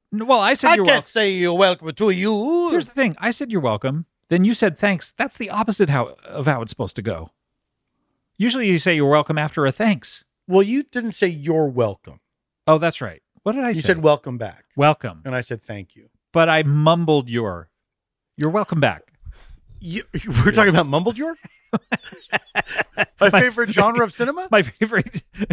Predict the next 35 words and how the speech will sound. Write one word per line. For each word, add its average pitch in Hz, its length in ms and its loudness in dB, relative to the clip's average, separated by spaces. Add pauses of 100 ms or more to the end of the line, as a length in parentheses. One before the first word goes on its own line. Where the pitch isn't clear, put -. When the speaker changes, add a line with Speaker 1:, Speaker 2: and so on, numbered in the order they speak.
(120)
Speaker 1:
gay, 202 420 2
uh, 185 260 0
Hogwarts 220 460 -2
instructor 294 560 -2 (360)
who 190 400 4
learned 180 380 0
how 196 160 2
to 147 240 -2 (720)
transport 196 580 2
shit 190 440 -2
from 214 220 -2
the 196 80 2
floors. 208 460 0
Speaker 2:
I'm 302 100 2 (240)
glad, 277 120 4
I'm 294 80 -12
glad 311 360 2
we 202 60 -4
got 170 280 0
two 156 220 -6
of 113 100 -12
them 95 160 -20
in. - 100 -16 (720)
We 277 180 -6
each - 80 0
had 214 180 2
our 175 120 0
own. 120 160 -8 (1000)
Speaker 1:
<laughs> - 1040 -20
That's 339 240 2
an 392 100 -2
insane, 220 400 -2
by 247 120 4
the 247 100 4
way, 175 420 0